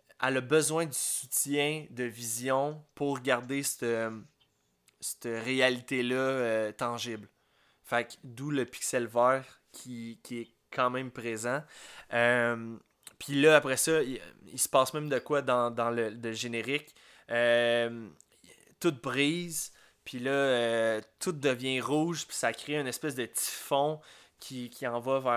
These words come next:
ailleurs, puis tout ça. Puis, euh, c-, là, je pense que c'est vraiment comme quand que, quand que Wanda va se faire refuser de quoi, ou quand qu'elle va se faire essayer de sortir de,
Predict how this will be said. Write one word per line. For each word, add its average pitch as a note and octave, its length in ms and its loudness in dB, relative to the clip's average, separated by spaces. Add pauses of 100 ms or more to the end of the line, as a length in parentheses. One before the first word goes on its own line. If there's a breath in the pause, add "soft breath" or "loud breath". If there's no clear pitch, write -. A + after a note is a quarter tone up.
ailleurs, B2 260 2
puis - 100 -16
tout - 120 -8
ça. D#3+ 120 -4
Puis, B2 260 -8 (340 loud breath)
euh, A2 500 0
c-, - 140 -6 (160)
là, C3 240 -4
je - 100 -4
pense C#3+ 200 0
que - 40 -2
c'est C3+ 80 -2
vraiment A#2+ 400 0
comme A#2+ 300 -4 (160)
quand C3 240 2
que, A#2 340 0 (880)
quand A#2+ 140 -12
que C3 100 -4
Wanda B2 440 2
va C3 160 4
se - 100 0
faire B2+ 320 4
refuser B2+ 460 -4
de - 80 -12
quoi, C#3+ 320 2
ou C3 100 -2
quand C3+ 180 0
qu'elle B2+ 200 2
va A#2+ 80 0
se - 100 0
faire C3+ 200 2
essayer B2 320 -2
de B2+ 100 -4
sortir - 540 -2
de, A#2 200 -2